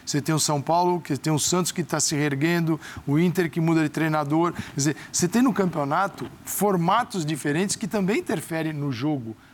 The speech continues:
desses que todo mundo espera uma goleada todo ano após ano. Então, agora é, é, a lógica é: Palmeiras, Atlético e Flamengo vão todos os anos ganhar tudo e golear todos. Não é por aí.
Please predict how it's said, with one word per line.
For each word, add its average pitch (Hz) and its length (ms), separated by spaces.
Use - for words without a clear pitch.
desses 160 400
que 147 140
todo 180 200
mundo 160 240
espera 151 560
uma 147 220
goleada 143 680
todo 151 380
ano 156 180
após 143 320
ano. 110 160
Então, 175 180
agora 214 560
é, 185 120
é, 185 60
a 180 180
lógica 190 400
é: 131 160
Palmeiras, 196 680
Atlético 165 460
e - 20
Flamengo 214 460
vão 190 320
todos 175 260
os 190 160
anos 180 400
ganhar 185 340
tudo 170 300
e - 20
golear 170 380
todos. 123 380
Não 175 260
é 160 60
por 175 180
aí. 139 220